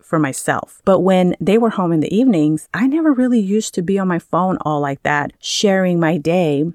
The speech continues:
because I was being a mom, I was cooking dinner, I was talking to my husband. And I really think that it's those moments where we're able to sit down and have dinner together, where we're able to sit down and talk,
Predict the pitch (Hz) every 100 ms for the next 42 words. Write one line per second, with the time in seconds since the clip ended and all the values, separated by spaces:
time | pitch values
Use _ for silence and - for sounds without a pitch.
0 | - 185 - 180 170 170 165 - - 175
1 | 175 170 - _ - 156 156 180 190 226
2 | 208 294 151 147 151 190 175 190 208 208
3 | 165 - 147 151 - 165 185 185 180 208
4 | - 156 143 - 208 202 196 196 190 -
5 | 220 220 302 277 - 247 277 185 - 180
6 | 170 165 - 202 - - 190 180 160 160
7 | 170 254 180 131 135 - - - 170 180
8 | 170 180 - 196 202 196 175 - 170 160
9 | 160 165 180 185 180 208 233 247 - 151
10 | 117 120 110 - 165 156 160 - 180 175
11 | 180 175 - 165 175 175 190 185 - 214
12 | 240 - -